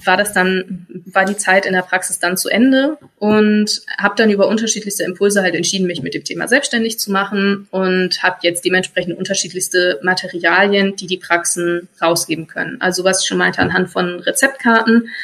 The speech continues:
wo dann halt auch die Mikronährstoffe mit erklärt sind, die da, also die drei wichtigsten, weil sonst <laughs> ist es wieder erschlagend an Informationen, so wie das hier. <laughs> Ähm,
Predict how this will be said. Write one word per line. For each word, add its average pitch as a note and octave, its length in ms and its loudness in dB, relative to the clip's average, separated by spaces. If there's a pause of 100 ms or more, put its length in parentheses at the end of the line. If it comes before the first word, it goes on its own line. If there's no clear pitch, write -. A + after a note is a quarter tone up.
(180)
wo G3 120 2
dann G3 240 2
halt F#3+ 200 4
auch F#3+ 100 0
die G3 140 -2
Mikronährstoffe F#3 720 0
mit F3+ 180 -2
erklärt F3+ 420 -2
sind, F3 360 -4 (340)
die F#3+ 60 2
da, F3+ 280 2
also E3+ 220 0
die E3+ 160 0
drei F3 300 2
wichtigsten, G3 460 2
weil E3+ 120 4
sonst E3+ 340 -2 (100)
<laughs> - 100 -4
ist G3 180 0
es - 100 -2
wieder F#3 180 4
erschlagend G#3+ 640 4
an A#3 140 4
Informationen, G#3+ 760 4
so F#3 140 -2
wie F#3 100 -4
das G#3+ 220 2
hier. B3 300 6
<laughs> - 40 -4 (960)
Ähm, G#3 560 4